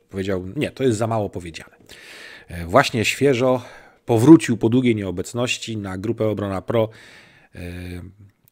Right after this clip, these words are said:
człowiek, który bardzo ciekawe informacje podrzuca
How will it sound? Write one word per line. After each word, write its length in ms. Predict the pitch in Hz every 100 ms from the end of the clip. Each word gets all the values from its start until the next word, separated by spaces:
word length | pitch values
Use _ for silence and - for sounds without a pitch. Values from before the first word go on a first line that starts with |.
| _ -
człowiek, 640 | - 117 151 135 127 - - - - -
który 320 | - 107 107 - - - - -
bardzo 240 | 104 127 127
ciekawe 320 | 113 123 113
informacje 600 | 110 104 110 113 - 110
podrzuca 800 | - 110 95 92 123 - 101